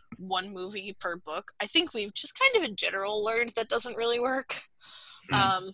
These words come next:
Speaker 1: it worked for, like, some of the earlier Harry Potters, but even those were like,
Speaker 2: Worked.
Speaker 1: "Well,
Speaker 2: It
Speaker 1: we were kind of missing things we wish were there."
Speaker 2: Yeah.
Speaker 1: So
Speaker 2: Yeah,
Speaker 1: I
Speaker 2: it
Speaker 1: think doing a a, a series would probably be the way to handle it.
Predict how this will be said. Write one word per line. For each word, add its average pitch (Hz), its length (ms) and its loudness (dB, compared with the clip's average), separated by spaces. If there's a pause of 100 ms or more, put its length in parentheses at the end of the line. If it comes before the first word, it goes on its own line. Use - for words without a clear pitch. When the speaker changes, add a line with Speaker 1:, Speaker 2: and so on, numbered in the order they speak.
(120)
Speaker 1:
it 262 100 6
worked 285 160 6
for, 311 100 6
like, 247 360 6
some - 240 2
of 214 100 4
the 196 60 4
earlier 208 420 8
Harry 202 280 6
Potters, 202 480 4
but 185 140 0
even 190 300 0
those 180 320 2
were 170 100 0
like, 165 140 6
Speaker 2:
Worked. - 120 2
Speaker 1:
"Well, 415 140 4
Speaker 2:
It 427 80 6
Speaker 1:
we 415 120 6
were 403 180 6
kind 508 260 8
of 440 80 8
missing 311 340 6
things 285 440 8
we 247 120 4
wish 269 220 4
were 226 100 4
there." 214 420 8 (380)
Speaker 2:
Yeah. 101 280 2 (640)
Speaker 1:
So - 160 6
Speaker 2:
Yeah, 202 280 8
Speaker 1:
I 277 80 8
Speaker 2:
it - 20 2
Speaker 1:
think 269 300 4
doing 233 320 4
a 190 260 0 (260)
a, 190 260 4
a 180 40 0
series 180 760 2 (220)
would 202 80 -14
probably 226 320 4
be 190 100 -4
the 175 100 -6
way 160 140 0
to 147 120 -4
handle - 420 -8
it. - 60 -8